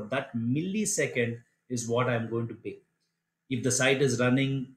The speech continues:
twenty-four by seven, three sixty-five days, it doesn't really matter. You know, it's all about how do you architecture your solution in a serverless fashion, and you are only paying for that minutest of that millisecond. So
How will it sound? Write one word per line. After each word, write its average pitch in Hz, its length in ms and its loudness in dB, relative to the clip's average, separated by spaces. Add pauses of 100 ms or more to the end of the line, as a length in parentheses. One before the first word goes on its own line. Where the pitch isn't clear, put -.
(120)
twenty-four 139 460 4
by 127 180 0
seven, 123 340 0
three 135 140 -6
sixty-five 120 560 -2
days, 120 180 0
it 113 120 -2
doesn't 117 320 -2
really 110 200 -6
matter. 101 400 -12 (440)
You 113 80 -4
know, 123 100 2
it's 120 220 -2
all 143 340 2
about 123 460 0 (140)
how 123 120 0
do 123 140 2
you 127 280 6
architecture 120 960 -2
your 117 300 -2
solution 123 720 0
in 113 140 -8
a - 20 -2
serverless 120 640 0
fashion, 113 520 -8 (300)
and 123 140 2
you 127 120 6
are 117 180 2
only 139 320 2 (120)
paying 127 280 0
for 123 160 -4
that 117 180 -4
minutest 120 840 0
of 110 140 -2 (160)
that 107 180 -8
millisecond. 104 520 -6 (1700)
So 135 380 0